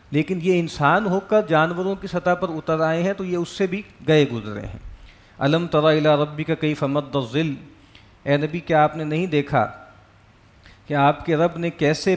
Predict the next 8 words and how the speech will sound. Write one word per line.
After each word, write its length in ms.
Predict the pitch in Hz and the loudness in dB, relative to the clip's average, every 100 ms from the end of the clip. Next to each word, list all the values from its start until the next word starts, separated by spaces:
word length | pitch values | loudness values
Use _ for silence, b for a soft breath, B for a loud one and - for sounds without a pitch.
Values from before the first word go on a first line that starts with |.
| 180 | 2
پھیلایا، 420 | 139 131 127 131 | 2 4 4 2
کیسے 360 | 127 135 135 160 | 0 -2 -2 -4
دراز 400 | 135 127 143 - | 2 4 4 2
کرتا 380 | 139 127 143 139 | -6 -2 0 0
ہے 40 | |
وہ 140 | 135 127 | 0 -6
سائے 360 | - 123 131 120 | 0 2 2 -2
کو؟ 100 | - | -8